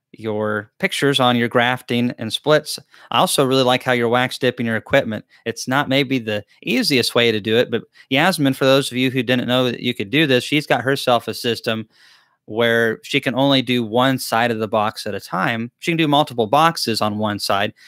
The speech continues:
and so she cooks them for a little while and flips them over. And it takes a little bit longer, but she's making it work with the, the tools that she has, and, uh,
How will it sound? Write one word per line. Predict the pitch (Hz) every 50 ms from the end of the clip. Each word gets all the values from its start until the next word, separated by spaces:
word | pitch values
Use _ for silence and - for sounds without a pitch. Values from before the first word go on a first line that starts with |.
| - _ -
and | 120 -
so | - 139 131
she | 127 - 135
cooks | 127 - - 170 160 - -
them | - 139
for | 135 - - 131
a |
little | 123 127 123
while | 120 120 117 117
and | 110 107
flips | - - 120 113 - - -
them | 123 110
over. | 107 104 98 104 123 147 - _ _ _ _ _ _ _ -
And | 180 180
it | 185 - 190
takes | - 208 202 196 -
a | 170
little | 156 160 160 156
bit | 131 147 135 -
longer, | 120 123 139 156 151 143 120
but | 110 120 117 113 - _ _ _ _ _ _ _ -
she's | - - 135 135 127 -
making | 135 127 139 139 - - 131 123 120 120 - -
it | 113 92 87
work | 110 117 131 139 135 - -
with | 120 110 110 - -
the, | 107 107 104 101
the | 107 104
tools | - - 135 143 139 -
that | 113 -
she | - - 110
has, | 90 113 113 123 131 127 110 113
and, | 107 101 101 98
uh, | 98 95 92 95